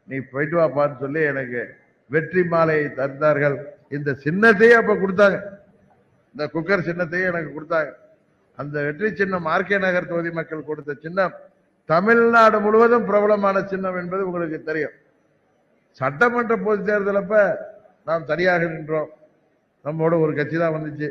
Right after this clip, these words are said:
பழனிசாமி பாத்தீங்கன்னா பாராளுமன்ற தேர்தல்ல என்னோட பேசின்ற சரி பண்ணி எடுத்தாரு.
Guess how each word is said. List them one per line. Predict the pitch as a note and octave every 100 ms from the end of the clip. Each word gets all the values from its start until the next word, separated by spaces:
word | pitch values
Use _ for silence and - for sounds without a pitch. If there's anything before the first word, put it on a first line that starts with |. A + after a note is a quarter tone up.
| - - _ _ _ _ _ _ _ _ _ _ _ _ -
பழனிசாமி | F#3 G#3 F#3+ F#3+ F3+
பாத்தீங்கன்னா | F3 F3+ F#3+ F#3 E3 C#3+ D3+ E3+ - _
பாராளுமன்ற | D3+ G#3 G#3 G3 F#3+ F3+
தேர்தல்ல | D#3+ F3+ E3+ F3 G3 F#3+
என்னோட | F3+ F#3
பேசின்ற | F3+ E3+ F3+ F3 F3 E3+ E3+ E3 E3+ F#3 F3
சரி | D#3+ F3
பண்ணி | F3 F3 F3
எடுத்தாரு. | E3 E3+ E3+